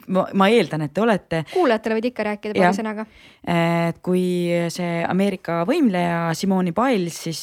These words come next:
Speaker 1: äh, loobus ühest, äh, tiimivõistlusest, sellepärast et ta tundis,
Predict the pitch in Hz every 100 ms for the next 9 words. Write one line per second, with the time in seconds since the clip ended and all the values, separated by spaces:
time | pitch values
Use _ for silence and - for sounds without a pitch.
0 | - 165 160 160 160 196 233 175 - 160
1 | - - - 180 165 - - 160 156 151
2 | 202 180 170 - - 170 170 165 170 170
3 | - - 160 165 196 202 156 160